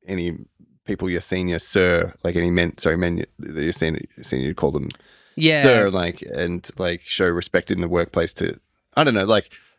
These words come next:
Speaker 1: I, I feel like that kind of, like, that kind of respect just dissolves over time in different ways. Uh, if it's, if it's not,
Speaker 2: Gets
Speaker 1: if it's
Speaker 2: replaced
Speaker 1: not
Speaker 2: by something
Speaker 1: legitimate, if it's not
Speaker 2: else. Yeah.
Speaker 1: legitimate, yeah, exactly.
Speaker 2: Yeah.
Speaker 1: So it doesn't really, um,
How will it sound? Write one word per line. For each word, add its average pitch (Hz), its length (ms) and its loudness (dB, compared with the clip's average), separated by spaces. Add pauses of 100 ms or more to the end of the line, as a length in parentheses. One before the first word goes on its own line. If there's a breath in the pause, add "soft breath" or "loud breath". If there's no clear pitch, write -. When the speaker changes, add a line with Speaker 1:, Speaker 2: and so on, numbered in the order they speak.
Speaker 1:
I, 110 220 0
I - 40 4
feel 110 160 -2
like 92 240 -2
that 90 300 0
kind 87 240 -4
of, - 300 -10
like, 95 180 -4
that 98 160 2
kind 117 220 0
of 107 80 -2
respect - 420 -2
just - 160 -2
dissolves 90 480 0
over 87 160 0
time 85 280 -2
in 85 60 -2
different 80 240 -6
ways. 82 320 -2
Uh, 90 240 4
if 117 140 -2
it's, - 200 -2
if 120 100 4
it's - 140 -2
not, 120 60 6
Speaker 2:
Gets 156 160 2
Speaker 1:
if 156 40 0
it's 160 60 -2
Speaker 2:
replaced 139 180 2
Speaker 1:
not 196 80 6
Speaker 2:
by - 60 4
something 156 140 2 (160)
Speaker 1:
legitimate, 110 200 2
if 104 80 0
it's - 100 -4
not 190 60 2 (100)
Speaker 2:
else. 113 100 -2
Yeah. 110 180 2
Speaker 1:
legitimate, 78 200 -6
yeah, 101 120 4
exactly. 87 320 0
Speaker 2:
Yeah. 104 260 -2
Speaker 1:
So 107 160 -4
it 95 100 -4
doesn't 92 200 0
really, 87 340 -4 (760 soft breath)
um, 87 340 -6